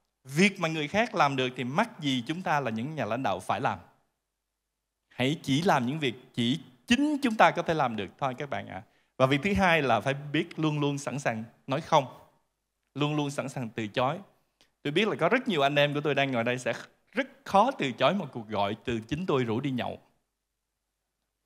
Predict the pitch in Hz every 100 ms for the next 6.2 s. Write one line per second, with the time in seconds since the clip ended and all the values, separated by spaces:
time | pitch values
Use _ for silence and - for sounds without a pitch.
0 | _ _ _ _ _ _ _ - 143 147
1 | 165 110 131 131 127 143 110 113 - -
2 | 190 147 - - _ _ _ _ _ _
3 | _ - 120 139 143 110 107 131 127 120
4 | 117 127 175 214 139 120 104 107 95 113
5 | 123 101 110 113 92 101 127 139 127 117
6 | 117